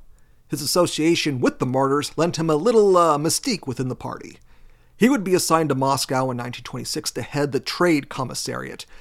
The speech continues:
where he'd be in charge of managing commerce with foreign nations. Uh, this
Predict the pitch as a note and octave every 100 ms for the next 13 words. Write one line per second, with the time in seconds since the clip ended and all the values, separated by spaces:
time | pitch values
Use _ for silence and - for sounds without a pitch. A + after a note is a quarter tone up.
0 | - - B3+ G#3+ F#3 F3+ F3 D#3 D3 D3+
1 | C#3 B2+ C3 C3+ - C3 A#2+ - D#3+ D#3+
2 | C#3 C3+ C3+ - - A#2 A#2 C3 E3 -
3 | - - - - - - _ _ D3+ D3
4 | C#3 D3 F3 -